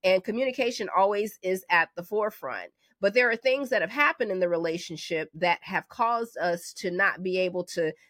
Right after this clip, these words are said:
do the thing that used to come natural to us. Before, you could talk about anything, and now the things that we should be talking about, we don't talk about at all.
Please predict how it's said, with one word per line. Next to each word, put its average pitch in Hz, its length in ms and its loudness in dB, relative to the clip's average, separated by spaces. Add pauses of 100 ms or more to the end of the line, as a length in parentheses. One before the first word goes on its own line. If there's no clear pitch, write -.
(120)
do 262 140 2
the 339 140 4
thing 220 260 -4
that 196 140 2
used 262 180 -6
to 220 60 -8
come 262 180 -4
natural 254 380 -4
to 139 200 -6
us. - 200 -12
Before, 294 500 -2
you 269 160 -4
could 269 100 -4
talk 285 220 -2
about 254 240 2
anything, 269 460 -2
and 180 80 -2
now 240 180 0
the 240 140 -6
things 247 300 -4
that 214 140 -2
we 220 100 -8
should 294 200 -6
be 277 80 -10
talking 220 320 -2
about, 208 260 4
we 180 80 -2
don't 214 200 -4
talk - 240 -6
about 214 260 0
at 196 80 2
all. 156 380 0